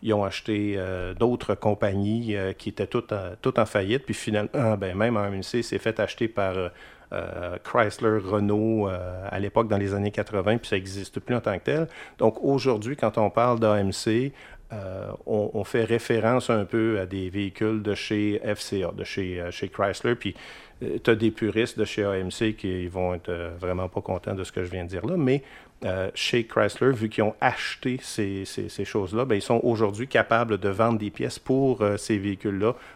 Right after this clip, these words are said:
euh, comme c'était des pièces, là, de, d'origine de chez A M C. Fait qu'un petit Hornet comme ça avec un trois cent soixante,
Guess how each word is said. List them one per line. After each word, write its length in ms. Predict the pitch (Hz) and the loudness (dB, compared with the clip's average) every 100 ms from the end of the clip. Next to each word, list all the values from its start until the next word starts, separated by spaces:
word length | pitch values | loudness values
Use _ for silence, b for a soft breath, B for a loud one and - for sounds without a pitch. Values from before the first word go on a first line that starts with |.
| b | b
euh, 500 | - 90 90 92 95 - - - _ - | -4 -4 -4 -8 -10 -12 -18 -20 _ 0
comme 360 | 120 113 107 - | 2 4 2 -2
c'était 360 | - 107 104 104 | -6 -2 0 0
des 120 | 98 | 0
pièces, 280 | 110 107 107 | -2 -2 -2
là, 140 | 101 | -4
de, 180 | 95 92 | -4 -4
d'origine 580 | 98 117 107 98 110 107 | 4 4 4 0 0 0
de 100 | 98 | -2
chez 240 | - 101 | -4 -4
A 140 | 95 90 | -2 -4
M 100 | 85 | -4
C. 180 | - - B B B B | -10 -14 B B B B
Fait 240 | - 113 - | 2 2 2
qu'un 200 | 117 107 | 0 0
petit 200 | - 165 | 2 2
Hornet 260 | 135 180 - | 4 2 2
comme 160 | 120 110 | 0 2
ça 140 | 147 | 2
avec 240 | 123 104 | 2 2
un 120 | 107 104 | 0 0
trois 260 | - 107 | 4 4
cent 200 | - 113 | 4 -4
soixante, 520 | - 98 90 92 131 | 0 -2 -2 -4 -6